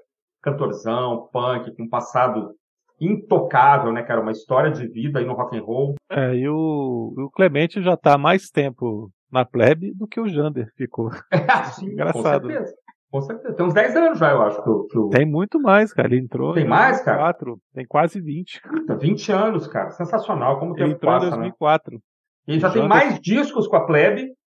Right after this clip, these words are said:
Speaker 1: do que o
Speaker 2: É.
Speaker 1: Jander.
Speaker 2: Ah, cara, eles têm uma história muito legal lá. Desde a primeira vez que a Plebe foi em São Paulo, quem tava lá pra receber eles na rodoviária era o Clemente.
Speaker 1: Ah, que legal, cara.
Speaker 2: É, então sempre teve uma relação de amizade muito grande, assim.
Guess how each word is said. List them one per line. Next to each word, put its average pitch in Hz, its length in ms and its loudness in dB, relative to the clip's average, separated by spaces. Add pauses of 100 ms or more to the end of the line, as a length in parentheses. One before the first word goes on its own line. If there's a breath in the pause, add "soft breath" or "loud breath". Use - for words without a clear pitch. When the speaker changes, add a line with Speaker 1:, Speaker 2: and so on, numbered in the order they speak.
(480)
Speaker 1:
do 156 160 -2
que 185 340 -6 (140)
o 196 160 -6
Speaker 2:
É. 175 60 2
Speaker 1:
Jander. 160 280 2 (440)
Speaker 2:
Ah, 165 180 8
cara, 117 240 2
eles 156 120 0
têm 190 140 0
uma 196 120 -2
história 175 360 2
muito 165 260 -6
legal 139 340 0
lá. 123 160 -4
Desde 131 320 -4
a 143 60 -2
primeira 143 360 0
vez 131 220 0
que 143 60 0
a 123 40 2
Plebe 120 300 0
foi 123 180 -8
em 123 40 -8
São 117 200 -10
Paulo, 120 320 -4
quem 135 160 -8
tava 123 260 0
lá 120 60 0
pra 120 120 -4
receber 117 320 -4
eles 113 120 -4
na 113 60 -8
rodoviária 110 480 -2
era 135 160 0
o 135 40 -14
Clemente. 113 680 -6 (440)
Speaker 1:
Ah, 143 220 8
que 143 80 0
legal, 104 280 2
cara. - 160 -10 (440)
Speaker 2:
É, 107 680 0
então 120 220 -10
sempre 127 260 -6
teve 131 140 -6
uma 127 60 -4
relação 127 340 0
de 123 60 -8
amizade 110 380 -4
muito 113 200 -12
grande, 110 340 -4
assim. 117 300 -10